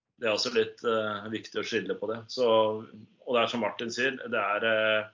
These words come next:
eh, du sitter med et ganske stort ansvar, for det er ganske mye vekt som henger høyt opp i lufta, og du må ha tenkt noen tanker rundt, eh,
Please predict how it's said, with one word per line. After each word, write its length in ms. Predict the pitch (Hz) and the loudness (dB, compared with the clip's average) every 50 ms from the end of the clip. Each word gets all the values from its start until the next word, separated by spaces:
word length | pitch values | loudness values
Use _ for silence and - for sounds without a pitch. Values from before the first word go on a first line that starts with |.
| _ _ _ _ _ _ _ _ _ _ _ _ _ _ _ _ _ _ - | _ _ _ _ _ _ _ _ _ _ _ _ _ _ _ _ _ _ -14
eh, 800 | - - - - - 65 - - - 117 113 117 110 110 113 110 117 131 | -14 -12 -12 -12 -14 -16 -18 -20 -20 -20 -20 -18 -18 -16 -14 -14 -12 -4
du 80 | 131 127 104 | -2 0 2
sitter 480 | - - - - 127 113 117 - - 127 | 2 2 4 2 0 -2 -4 -8 -2 0
med 140 | 143 147 135 | 0 2 2
et 60 | 135 | 0
ganske 220 | 120 110 - 143 139 | -2 -2 -2 0 0
stort 260 | - - 120 123 117 135 | 0 0 -2 -4 -2 -2
ansvar, 320 | 117 101 - - 123 135 - | -2 -2 -2 -2 -2 -2 0
for 80 | 127 | 0
det 80 | 120 120 | 0 0
er 60 | 120 113 | 0 -2
ganske 240 | 104 - - 127 | -4 -6 -6 -4
mye 160 | 123 123 120 113 | -4 -2 0 0
vekt 320 | 123 139 - - - - | -2 -2 -2 -6 -14 -12
som 240 | - - - 139 117 | -8 -6 -6 -4 -2
henger 240 | 113 104 110 117 107 | -2 -2 0 0 0
høyt 220 | 104 110 107 - 107 | 0 0 0 -2 -6
opp 80 | 101 | -6
i 80 | 117 113 | -4 -6
lufta, 300 | - - 101 - 135 139 | -6 -6 -6 -6 -6 -6
og 960 | 139 131 123 117 113 113 113 113 113 113 113 113 113 113 113 117 120 113 113 | -4 -4 -2 0 2 2 4 4 4 4 4 4 4 4 2 2 0 -2 -6
du 80 | 120 113 | -4 -2
må 80 | 120 117 | -2 -2
ha 80 | 113 | 0
tenkt 320 | - 107 104 98 - _ _ | 0 -2 -2 -4 -10 _ _
noen 160 | 123 120 113 | -8 -6 -4
tanker 380 | - 110 98 95 - 113 107 104 | -4 -4 -4 -4 -4 -2 -2 -2
rundt, 300 | 104 107 107 _ _ 113 | -2 -4 -8 _ _ -4
eh, 480 | 113 107 104 104 101 101 101 101 101 104 | -2 0 0 0 -2 -2 -4 -4 -6 -6